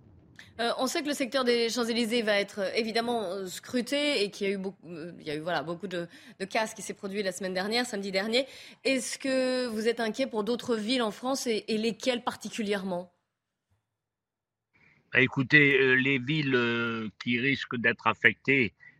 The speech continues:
Speaker 2: on va dire les choses telles qu'elles sont, en dehors de Paris, des Champs-Élysées qui représentent, euh, un côté mythique, il y a les grandes métropoles.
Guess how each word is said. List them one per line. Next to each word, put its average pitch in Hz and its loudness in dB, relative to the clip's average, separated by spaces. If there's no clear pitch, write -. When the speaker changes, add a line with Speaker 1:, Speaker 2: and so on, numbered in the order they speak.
Speaker 2:
on 113 -4
va 117 6
dire 113 0
les 110 4
choses 107 2
telles 110 4
qu'elles 104 0
sont, - -2
en 110 0
dehors 110 2
de 104 0
Paris, 117 2
des 110 0
Champs-Élysées 117 2
qui 98 -8
représentent, 98 -2
euh, 90 -10
un 104 0
côté 107 2
mythique, 120 6
il - -2
y 104 8
a 104 12
les 107 6
grandes 135 6
métropoles. 117 2